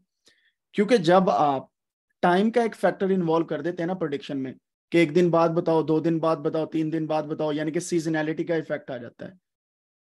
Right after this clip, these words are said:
अगर आप छह माह बाद किसी चीज को प्रेडिक्ट कर रहे हैं और छह माह बाद गर्मियां हैं, ठीक है, अभी आप सर्दियों में हैं,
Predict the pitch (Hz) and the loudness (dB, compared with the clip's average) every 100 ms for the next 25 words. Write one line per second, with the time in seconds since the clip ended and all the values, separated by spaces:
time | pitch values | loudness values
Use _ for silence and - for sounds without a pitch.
0 | _ _ - 165 190 185 185 180 180 190 | _ _ 0 4 6 6 4 2 4 6
1 | 185 170 175 175 170 165 160 156 175 160 | 4 4 0 -2 -6 -2 0 0 -2 -2
2 | 151 165 - 143 135 131 - 147 170 165 | -4 -6 -6 -6 -6 -8 -6 -6 0 2
3 | 175 165 170 170 - - 143 160 156 165 | 4 4 2 2 -4 -12 -2 0 2 2
4 | 160 139 - _ _ _ _ - 147 165 | 2 -2 -8 _ _ _ _ -6 -2 -4
5 | - _ _ - 151 175 170 165 160 143 | -6 _ _ -2 4 6 4 4 -2 2
6 | 160 160 147 131 | 2 2 0 -4